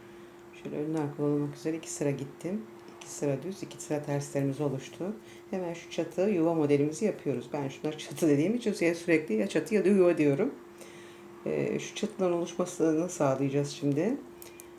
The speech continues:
Şimdi bakın. Daha doğrusu örgü desenimizi kuruyoruz. En son aşamada onların oluşması sağlanıyor biliyorsunuz. Bakın iki tane düz ö-, haroşamı ördüm.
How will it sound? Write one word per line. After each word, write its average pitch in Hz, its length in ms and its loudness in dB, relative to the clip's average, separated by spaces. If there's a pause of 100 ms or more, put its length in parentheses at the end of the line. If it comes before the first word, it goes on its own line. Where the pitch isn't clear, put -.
(140)
Şimdi 143 340 -6 (100)
bakın. 151 400 -6 (1080)
Daha 156 160 4
doğrusu 143 260 2
örgü 180 220 6
desenimizi 165 460 4
kuruyoruz. 185 720 4 (1400)
En 196 120 2
son 175 180 2
aşamada 147 400 2
onların 151 260 4
oluşması 143 360 -2
sağlanıyor 143 500 4
biliyorsunuz. 147 640 0
Bakın 135 280 -2 (440)
iki - 200 -2
tane 175 380 4
düz 190 180 2
ö-, - 160 4
haroşamı 156 480 2
ördüm. 139 560 2